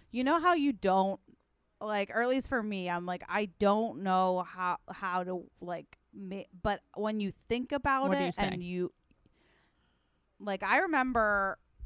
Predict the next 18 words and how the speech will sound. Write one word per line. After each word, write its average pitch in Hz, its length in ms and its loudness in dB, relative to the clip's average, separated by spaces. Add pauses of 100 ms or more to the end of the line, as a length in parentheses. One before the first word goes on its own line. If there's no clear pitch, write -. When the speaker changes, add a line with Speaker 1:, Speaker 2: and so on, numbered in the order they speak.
(1300)
Speaker 1:
I 175 120 -2
remember 277 400 0
when 226 140 -2
I 185 180 0
was, 185 180 -6 (160)
like, 175 220 -8 (280)
f-, - 180 -20 (540)
first 190 280 -4
having 175 320 -4
sex 165 480 -10
Speaker 2:
Uh-huh. 151 260 -2 (840)
Speaker 1:
and, 185 280 -4
um, 147 380 -8 (260)
I, 185 100 -6 (140)
I 190 160 -2
was 185 160 -4
very 175 320 -10
tight 147 380 -16